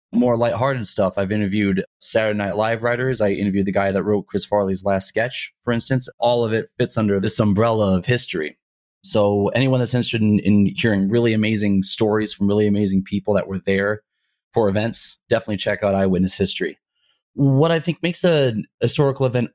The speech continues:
underrated is plain and simply, uh, kinda like what Scott said, it's who history remembers or does not remember,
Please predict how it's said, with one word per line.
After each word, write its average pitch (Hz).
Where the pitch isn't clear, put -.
underrated 110
is 107
plain 147
and 131
simply, 117
uh, 98
kinda 117
like 104
what 98
Scott 113
said, 95
it's 98
who 147
history 131
remembers 120
or 110
does 131
not 135
remember, 117